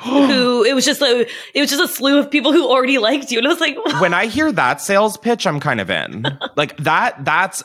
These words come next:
Speaker 2: a f***ing baller move. I'm not even gonna lie.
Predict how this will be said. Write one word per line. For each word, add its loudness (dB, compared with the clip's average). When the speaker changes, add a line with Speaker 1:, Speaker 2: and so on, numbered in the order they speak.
Speaker 2:
a 0
f***ing -6
baller -2
move. -14
I'm -2
not -2
even -8
gonna -10
lie. -8